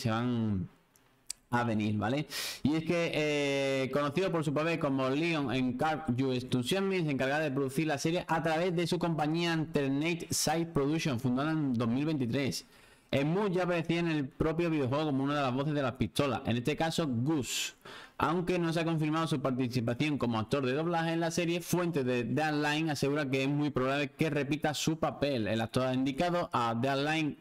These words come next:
que Squash Game le vendió el juego como a-, cuando le dijeron que interpretaría a un pez que dispara.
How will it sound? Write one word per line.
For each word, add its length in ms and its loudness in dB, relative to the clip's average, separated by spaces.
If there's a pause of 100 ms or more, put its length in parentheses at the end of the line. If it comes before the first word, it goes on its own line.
(140)
que 400 0
Squash 480 -2
Game 300 0 (460)
le 180 2
vendió 500 2
el 200 0
juego 280 0
como 320 0
a-, 240 -2
cuando 240 2
le 80 0
dijeron 400 0
que 80 0
interpretaría 640 0
a 20 0
un 140 0
pez 200 0
que 140 0
dispara. 560 -2